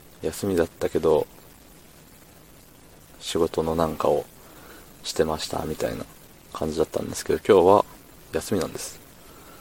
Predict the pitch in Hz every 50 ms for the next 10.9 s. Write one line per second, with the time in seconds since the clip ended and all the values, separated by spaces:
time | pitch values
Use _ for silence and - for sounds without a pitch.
0 | - - - - - - - 92 - - 90 - - - - 92 90 - - 90
1 | 90 - - 87 76 80 - - - - 80 78 78 78 - - - - - -
2 | - - - - - - 87 87 - - 82 - 82 78 76 76 82 80 82 -
3 | - - - 78 78 - - - 80 76 - - - - - - - - - -
4 | - - - - - - - - - - - 82 78 78 78 78 73 78 82 85
5 | 98 117 123 - - 127 117 113 - - 123 107 87 - - 73 78 80 80 82
6 | 82 82 80 78 80 80 80 78 78 80 76 76 76 - - - - - - -
7 | - - 71 73 73 73 - - - - - - - - - - - - - -
8 | - - - - - - - - - - - - - - - - 82 78 78 76
9 | - - 76 - - - - - - - - - - - - - - - - -
10 | - - - - - - - - - - - - - 82 73 - -